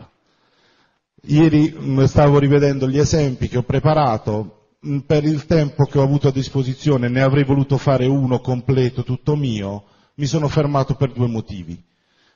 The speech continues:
Uno, la scarsa mancanza di creatività tipica degli informatici, e questa è, è da mettere da parte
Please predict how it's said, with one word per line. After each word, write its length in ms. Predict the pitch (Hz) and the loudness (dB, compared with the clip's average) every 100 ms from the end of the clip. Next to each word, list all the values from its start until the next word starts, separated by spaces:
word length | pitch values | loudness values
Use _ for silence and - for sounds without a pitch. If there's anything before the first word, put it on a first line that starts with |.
| _ - | _ 0
Uno, 220 | 196 208 | 0 2
la 100 | 160 | 0
scarsa 380 | 139 - 151 143 | -2 -2 -2 0
mancanza 420 | 127 123 139 135 | 0 0 -2 -2
di 80 | 123 | -2
creatività 680 | 120 127 117 123 120 113 127 | -2 -2 -2 -4 -6 -2 -2
tipica 360 | 120 123 113 120 | -2 -6 -4 -4
degli 160 | 110 | -4
informatici, 680 | 107 98 104 98 85 - - | -6 -6 -6 -6 -8 -10 -14
e 140 | - 104 | -12 -8
questa 460 | 113 98 - 101 73 | -8 -8 -8 -10 -8
è, 460 | 104 104 101 107 | -10 -8 -6 -6
è 80 | 107 | -6
da 120 | 104 | -6
mettere 360 | 107 107 - 101 | -6 -4 -6 -6
da 120 | 95 | -8
parte 380 | - 90 78 | -8 -14 -14